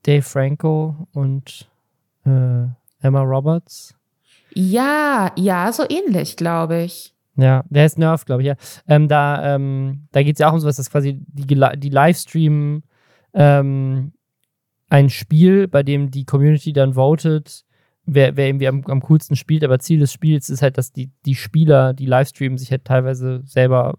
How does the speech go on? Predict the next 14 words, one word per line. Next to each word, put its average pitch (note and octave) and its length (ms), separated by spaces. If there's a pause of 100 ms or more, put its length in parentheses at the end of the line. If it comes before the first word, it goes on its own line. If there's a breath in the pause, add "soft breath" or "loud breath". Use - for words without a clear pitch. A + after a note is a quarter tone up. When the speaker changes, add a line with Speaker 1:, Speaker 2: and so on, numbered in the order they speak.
(160)
Speaker 1:
bei D3 340
riskanten C3+ 380
Sachen C3 200
umbringen C3+ 360
oder C3 160
sich, B2+ 100
glaub B2+ 160
ich, B2+ 60
am B2+ 80
Ende C3+ 180
auch - 140
gegenseitig C3+ 640
erschießen B2+ 360
müssen. C3+ 380